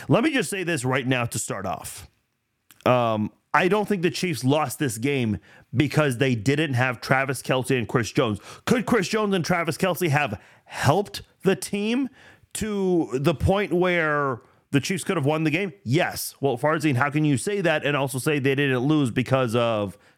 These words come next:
Kelce and Jones not being there? Okay, that's a good question. I'll get to that. The reason I feel this way, th-, first of all, the Chiefs' defense, they, uh, like I just said, they, they, they, they only allowed fourteen points. Yeah, they allowed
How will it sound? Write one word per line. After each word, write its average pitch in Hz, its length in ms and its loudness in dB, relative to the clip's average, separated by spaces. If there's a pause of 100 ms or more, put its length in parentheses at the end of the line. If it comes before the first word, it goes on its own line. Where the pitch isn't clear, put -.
(120)
Kelce 135 360 2
and 117 100 2
Jones 117 180 0
not 104 140 -2
being 147 200 2
there? 95 140 0
Okay, 95 160 -2
that's 95 160 -2
a 110 40 -6
good 107 120 -2
question. 135 320 0
I'll 95 140 0
get 143 180 0
to 104 80 0
that. - 260 -6 (580)
The 147 80 6
reason 262 320 0
I 208 160 2
feel 190 280 0
this 151 240 -2
way, 120 460 0 (680)
th-, 143 420 0
first 240 180 0
of 196 40 -4
all, 185 100 0
the 160 80 0
Chiefs' 196 380 -4
defense, 113 800 -2
they, 127 240 -2
uh, 135 80 0
like 151 180 0
I 151 80 2
just 120 180 -2
said, 92 200 -6
they, 117 160 2
they, 127 180 2
they, 143 320 0
they 78 380 0
only 165 180 0
allowed 135 320 0
fourteen 123 380 0
points. 101 240 -2 (160)
Yeah, 190 300 2
they 185 180 2
allowed 175 340 2